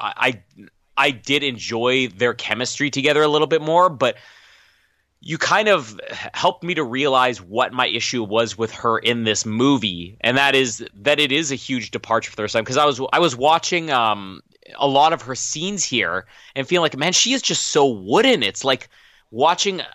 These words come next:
an actor who just has no personality.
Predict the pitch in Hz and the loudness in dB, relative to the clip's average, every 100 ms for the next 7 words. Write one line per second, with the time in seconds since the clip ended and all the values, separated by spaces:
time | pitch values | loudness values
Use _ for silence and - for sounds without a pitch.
0 | - 120 147 - 123 165 190 - 175 117 | -18 -6 -6 -4 0 0 0 -2 -2 -2
1 | 127 120 139 - 139 110 113 117 123 147 | -6 -4 -6 0 0 0 -8 -4 2 4
2 | 175 170 - _ - - 165 143 113 139 | 4 2 -2 _ -8 -4 -2 -2 0 2
3 | 214 208 107 82 | 2 2 -4 -10